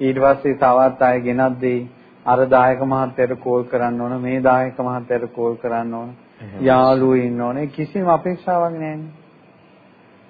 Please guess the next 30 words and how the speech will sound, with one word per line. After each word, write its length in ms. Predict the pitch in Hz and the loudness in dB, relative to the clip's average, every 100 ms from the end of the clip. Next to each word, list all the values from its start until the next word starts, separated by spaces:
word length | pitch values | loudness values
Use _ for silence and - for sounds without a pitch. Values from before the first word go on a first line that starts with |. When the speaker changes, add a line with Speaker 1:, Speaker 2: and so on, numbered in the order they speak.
| 139 | 0
Speaker 1:
ඔහු 160 | 151 | 2
ප්‍රතිපදාවට 840 | 151 139 131 160 170 165 156 147 143 | 2 -2 -2 0 2 4 2 0 -4
මුල් 200 | 139 139 | -4 -4
තැන 240 | 139 135 | -4 -4
දීලා 240 | 127 127 123 | -4 -4 -4
තියෙන්නේ. 340 | 123 117 120 - | -6 -10 -14 -16
Speaker 2:
එහෙයි 340 | 104 92 80 80 | -16 -14 -16 -16
ස්වාමීනි. 500 | - 76 71 73 - - - | -18 -18 -18 -20 -20 -20 -12
Speaker 1:
එතකොට 380 | 131 151 160 170 156 139 - | 2 4 6 6 4 2 -4
දැන් 260 | 127 131 120 | 0 2 4
ගොඩාක් 460 | 117 131 160 185 | 4 6 6 4
අයට 180 | 202 196 | 0 -2
ප්‍රතිපදාවට 680 | 185 160 156 165 160 160 156 | 0 -2 2 2 4 4 4
නෙමෙයි 280 | 147 135 131 | 0 -4 -2
මුල් 200 | 120 117 | -2 -4
තැන 220 | 107 110 107 | -4 -6 -6
දීලා 220 | 107 107 | -6 -8
තියෙන්නේ. 240 | 127 123 | -6 -6
මේ 160 | 120 117 - - _ | -8 -10 -18 -20 _
ගිහි 220 | 131 139 156 | -4 0 2
මිනිස්සුත් 480 | 170 180 233 214 | 0 -2 -6 -4
එහෙමයි. 340 | 175 139 101 92 - - | -2 -2 -4 -12 -20 -18
Speaker 2:
එහෙමයි. 360 | 107 95 80 | -16 -16 -20
Speaker 1:
ගිහි 300 | 80 120 120 | -6 -2 -2
මිනි-, 300 | 123 123 131 117 | -2 -4 -4 -4
හැම 220 | 120 139 | -2 0
පැත්තෙම 420 | 156 175 180 208 202 | 4 2 2 -6 -4
මේ 160 | 190 | -4
දුර්වලතාවය 680 | 170 170 170 165 170 156 147 | -2 0 2 2 2 2 0
තියෙනවා. 420 | 120 104 98 101 | -2 -8 -8 -16